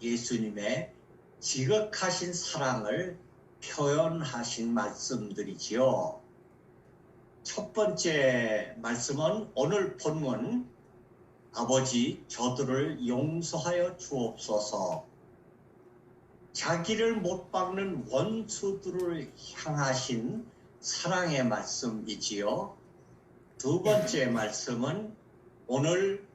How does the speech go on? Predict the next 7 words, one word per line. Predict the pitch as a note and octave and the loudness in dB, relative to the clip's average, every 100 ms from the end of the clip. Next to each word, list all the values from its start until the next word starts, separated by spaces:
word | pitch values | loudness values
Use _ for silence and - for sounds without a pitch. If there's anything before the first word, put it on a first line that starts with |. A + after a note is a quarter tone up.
| - | -10
네가 | A#2 C3 C3 D#3+ - | 0 0 4 2 2
나와 | A#2 G#2+ A2+ C#3 | -2 -2 0 0
함께 | C3+ C#3+ C#3+ - F#3+ F3 - | -2 -6 -8 -8 -6 -6 -6
낙원에 | F#2+ G#2+ G#2+ D3+ F#3+ G3+ | -4 -2 0 0 0 0
있으리라." | E3+ - - E3 C#3+ - - - - - - - - - - - - | -2 -4 -2 -2 0 -2 -4 -16 -20 -20 -20 -20 -20 -20 -20 -20 -14
회개한 | - G#3 A3+ A3+ G#3 F3 D#3 E3+ F3+ F3 - | 0 4 6 4 2 0 2 0 -2 -6 -10
강도, | - - - - F3+ F#3 F3+ E3 E3+ - - - - | -8 -6 -2 0 0 -2 -4 2 2 4 2 -2 -6